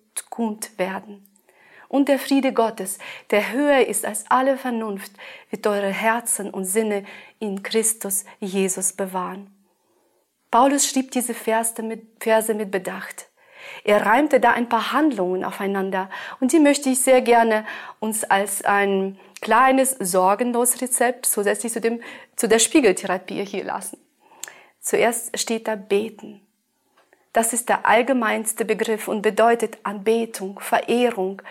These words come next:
Also beten wir Gott an, treten in seine Gegenwart,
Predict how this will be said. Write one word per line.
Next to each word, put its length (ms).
Also 220
beten 420
wir 100
Gott 400
an, 280
treten 440
in 100
seine 300
Gegenwart, 720